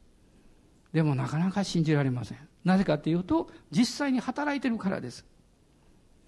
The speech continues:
でも聖書は先取りの信仰なんですね。先取りの信仰です。で、肉に属する人の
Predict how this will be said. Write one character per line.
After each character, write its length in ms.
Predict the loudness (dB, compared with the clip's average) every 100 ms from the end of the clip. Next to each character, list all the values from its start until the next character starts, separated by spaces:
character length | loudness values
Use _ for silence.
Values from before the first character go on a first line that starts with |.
| _ _ 4
で 100 | 4
も 120 | 4
聖 200 | 4 2
書 160 | 4
は 340 | 8 8 6 -4 -20 _ _ _ _
先 420 | -10 -2 -2 2 2
取 180 | 2
り 60 | 4
の 100 | 2
信 240 | 4 4
仰 160 | 6 4
な 100 | 4
ん 100 | -2
で 60 | -8
す 60 |
ね。 180 | -8 -8 -10 -20 _ _ _ _ _ _ _ _ _ -6
先 320 | -4 -2 0
取 120 | 2
り 60 | 0
の 80 |
信 200 | 0 -2
仰 140 | -2 -6
で 120 | -10
す。 100 | -20 _ _ _ _ -20 -20 -12 6
で、 180 | 8
肉 240 | 8 6 4
に 80 | 2
属 240 | 2 0
す 100 | 0
る 100 | 0
人 200 | 0 2
の 400 | 4 4 4 0